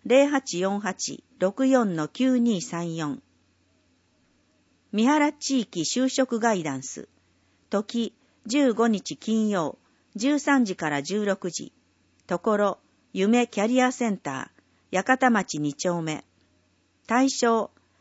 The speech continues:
一、今春、来春卒業予定の大学、短大、専門学生。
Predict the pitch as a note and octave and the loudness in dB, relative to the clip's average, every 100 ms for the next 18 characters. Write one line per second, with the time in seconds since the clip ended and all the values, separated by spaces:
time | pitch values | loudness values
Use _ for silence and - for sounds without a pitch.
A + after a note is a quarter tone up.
0 | _ - G3 - A#3+ - _ _ _ _ | _ -12 -8 -4 -4 -4 _ _ _ _
1 | _ _ B3+ C#4+ C#4+ - B3+ A#3+ A#3 - | _ _ 2 4 2 0 0 0 -2 -2
2 | G3+ C4 D4+ - B3 B3+ A#3+ - A3 A3 | 0 2 0 -2 -2 -2 -2 -4 -4 -2
3 | C#4 C#4+ C4+ C4+ C4+ F#3 D#3+ D3 C3+ - | 0 4 4 4 2 0 0 -2 -4 -2
4 | F3 A3 A3+ A3 - G3 - A3 B3 A3 | 0 2 0 -2 -4 -10 -2 0 2 2
5 | G#3 G3 _ _ - A#3+ A#3+ A#3+ A3+ G#3+ | 0 -2 _ _ -2 2 4 2 2 0
6 | G#3+ - D3+ B2 | -2 -6 -6 -6